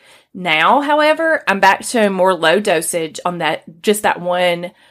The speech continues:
original medication. I believe that this is very, a very personal decision to make. I believe that God gives us the ability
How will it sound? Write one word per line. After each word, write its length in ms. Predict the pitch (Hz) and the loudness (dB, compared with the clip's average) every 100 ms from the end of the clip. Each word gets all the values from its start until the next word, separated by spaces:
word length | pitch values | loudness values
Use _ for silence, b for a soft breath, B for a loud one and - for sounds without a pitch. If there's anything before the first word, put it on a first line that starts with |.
| b - | b -2
original 680 | 196 175 165 180 190 226 220 | 0 0 -2 0 2 2 -2
medication. 960 | 170 143 139 143 143 - - 87 - _ _ _ _ _ _ _ - _ | -4 -2 -2 -6 -10 -10 -12 -14 -16 _ _ _ _ _ _ _ -20 _
I 120 | 247 339 | -2 2
believe 300 | 415 403 285 | 2 2 0
that 120 | 233 | 0
this 180 | 254 262 | 0 0
is 140 | 202 | -2
very, 580 | 190 190 190 190 190 - _ - | 0 2 2 0 -4 -12 _ 0
a 120 | 220 | 0
very 300 | 208 202 185 | 2 2 2
personal 680 | 175 - 196 196 220 208 202 | -2 -4 -4 -4 -2 -2 -2
decision 580 | 180 180 - 165 165 156 | -6 -6 -6 -6 -10 -12
to 120 | 160 | -14
make. 420 | 151 - - - - | -16 -18 -18 -10 -2
I 80 | 214 | 0
believe 500 | 247 262 285 294 247 | 2 0 0 -2 -2
that 200 | 185 - | -2 0
God 240 | 156 175 | 0 0
gives 260 | 233 233 254 | -4 -2 -2
us 140 | 240 | -2
the 180 | - 175 | -4 -8
ability 680 | 156 190 220 262 269 269 | -2 -2 0 -2 -2 -4